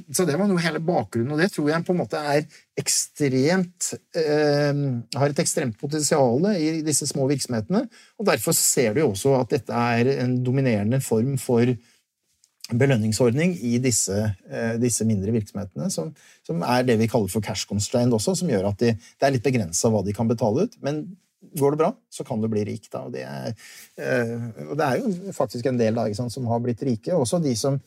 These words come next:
og dette gjelder jo egentlig også litt større virksomheter. Vi har en Trond Moen for eksempel, som tok opp en,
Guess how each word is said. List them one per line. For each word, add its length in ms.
og 160
dette 240
gjelder 240
jo 80
egentlig 240
også 240
litt 240
større 240
virksomheter. 560
Vi 160
har 240
en 160
Trond 220
Moen 240
for 160
eksempel, 480
som 160
tok 300
opp 180
en, 140